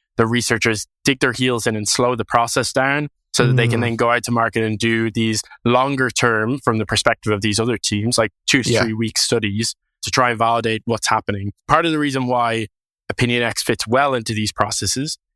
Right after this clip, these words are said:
Speaker 1: is because the researchers that are using it, they are doing continuous discovery and continuous research. They're talking to users every day,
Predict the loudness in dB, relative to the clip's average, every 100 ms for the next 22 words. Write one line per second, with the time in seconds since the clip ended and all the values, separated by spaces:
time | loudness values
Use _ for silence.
0 | -2 -2 0 0 0 0 -2 0 0 0
1 | 0 -2 -2 -2 -2 -2 -2 -4 2 4
2 | 4 2 0 0 -2 0 0 0 0 -2
3 | -2 -2 2 2 2 0 -2 -2 0 0
4 | 0 -2 -2 0 -2 -2 -8 _ -2 2
5 | 2 0 0 0 0 0 0 0 0 2
6 | 2 0